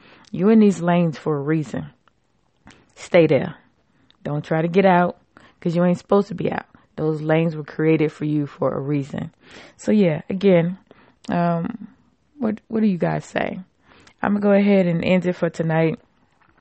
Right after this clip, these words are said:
Hopefully you guys give me some feedback on what you think and how you think this thing could happen.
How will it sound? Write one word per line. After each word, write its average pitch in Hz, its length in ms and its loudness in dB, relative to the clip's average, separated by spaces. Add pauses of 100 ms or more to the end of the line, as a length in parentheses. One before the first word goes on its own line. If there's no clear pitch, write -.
(520)
Hopefully 170 600 0
you 170 200 -4
guys 160 280 2
give 165 140 0
me 156 100 0
some 156 160 -6
feedback 165 520 0
on 151 120 -4
what 160 200 -6
you 208 100 0
think 143 380 -2 (1120)
and 151 140 -4
how 165 180 2
you 175 180 0
think 147 260 -2
this 151 140 -2
thing 143 240 -2
could - 140 -8
happen. 147 540 -2